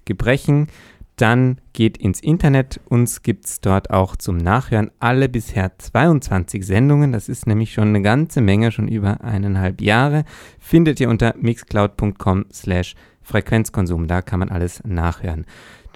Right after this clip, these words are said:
Die nächste Sendung gibt's in zwei Wochen. Schaltet dann wieder ein auf achtundachtzig Komma vier und einundneunzig Komma sieben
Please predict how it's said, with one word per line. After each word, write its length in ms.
Die 80
nächste 380
Sendung 400
gibt's 260
in 180
zwei 300
Wochen. 400
Schaltet 420
dann 180
wieder 220
ein 300
auf 280
achtundachtzig 520
Komma 200
vier 420
und 340
einundneunzig 440
Komma 200
sieben 260